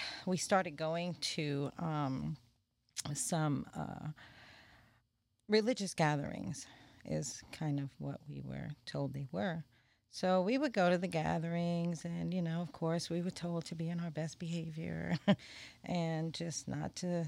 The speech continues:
say anything and, you know, observe. But the religious, uh, gatherings became very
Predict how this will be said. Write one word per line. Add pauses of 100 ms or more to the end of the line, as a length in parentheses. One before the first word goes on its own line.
say
anything
and,
you
know,
observe. (840)
But (560)
the
religious,
uh,
gatherings
became
very